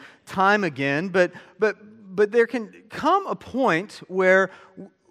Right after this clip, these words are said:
we're walking with Christ and Satan's got to be more subtle.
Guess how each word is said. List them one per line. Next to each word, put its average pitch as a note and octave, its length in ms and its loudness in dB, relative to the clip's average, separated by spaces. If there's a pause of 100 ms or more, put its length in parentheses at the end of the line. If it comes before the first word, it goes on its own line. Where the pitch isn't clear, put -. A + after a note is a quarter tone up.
(340)
we're G#3+ 180 -2
walking A3+ 760 0
with G3 240 -2
Christ G#3+ 500 0
and D#3+ 100 -8
Satan's C4+ 400 -10
got G#3+ 260 0
to F#3+ 60 -8
be F3+ 180 -6
more D3+ 400 -4
subtle. A2+ 640 -10